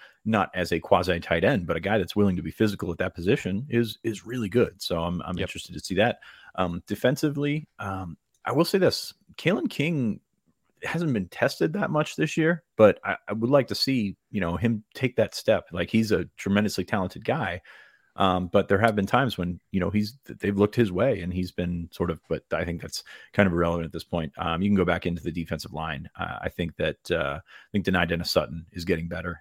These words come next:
Speaker 1: And I think he's gonna have an opportunity this weekend to, to make, um, to make an impact. Whoever's lined up on that right tackle is gonna have an opportunity to make an
Speaker 2: Yeah.
Speaker 1: impact this weekend. Um, so whether it's Sinai, whether it's Chop, Adisa, whomever it may be, whoever is playing that, that,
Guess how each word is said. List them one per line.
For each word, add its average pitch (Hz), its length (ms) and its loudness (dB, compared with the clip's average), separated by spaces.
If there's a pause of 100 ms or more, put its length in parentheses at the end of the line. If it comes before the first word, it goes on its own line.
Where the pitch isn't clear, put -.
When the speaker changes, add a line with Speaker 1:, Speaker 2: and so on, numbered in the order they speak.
Speaker 1:
And 90 80 -4
I 87 40 -4
think 87 140 -6
he's 80 140 -10
gonna 87 120 -2
have 87 100 -4
an 85 60 -4
opportunity 90 380 -4
this 92 220 -2
weekend 104 380 2
to, 98 260 2
to - 160 -6
make, 98 320 0 (580)
um, 78 480 -6 (120)
to 95 100 -2
make 104 160 4
an 95 40 2
impact. 92 300 4
Whoever's 117 460 8
lined 98 200 6
up 98 120 8
on 95 80 2
that 92 120 0
right 92 140 2
tackle 98 400 0 (100)
is 90 80 -6
gonna 92 140 2
have 87 140 0
an 87 60 -2
opportunity 87 400 -2
to - 120 -2
make 87 160 0
an 87 80 0
Speaker 2:
Yeah. 85 60 2
Speaker 1:
impact 90 400 2
this 87 180 -2
weekend. 92 380 4 (100)
Um, 87 220 -4
so 85 260 2 (300)
whether 90 180 2
it's - 140 -6
Sinai, 90 340 -2
whether 87 160 -2
it's 85 80 -10
Chop, - 500 2
Adisa, 87 440 0 (880)
whomever 101 360 6
it 87 60 -2
may 92 120 2
be, 92 280 0 (300)
whoever 107 300 8
is 101 80 0
playing 95 260 0
that, 90 220 -4
that, 80 300 -4